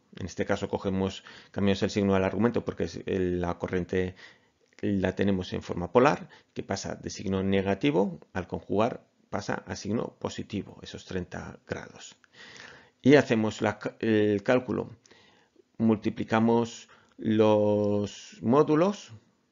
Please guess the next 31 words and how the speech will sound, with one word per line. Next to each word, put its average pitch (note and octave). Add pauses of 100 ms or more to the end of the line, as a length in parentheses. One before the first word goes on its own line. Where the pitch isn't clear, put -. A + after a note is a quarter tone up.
(520)
diez A2+
por -
dos G#2
son G2
veinte, B2+
ese -
es G2+
el G#2+
módulo A#2+ (360)
del G2+
producto. F#2+ (540)
Y D3+ (260)
con G#2+
los A2
argumentos A#2+
los G#2+
sumamos B2+
para A2
obtener G#2 (280)
el G2
resultado. - (120)
La F#2
suma F2
de, E2+ (600)
de G#2
módulos B2
es A2+
treinta A2+
más F2
treinta, D#3
sesenta B2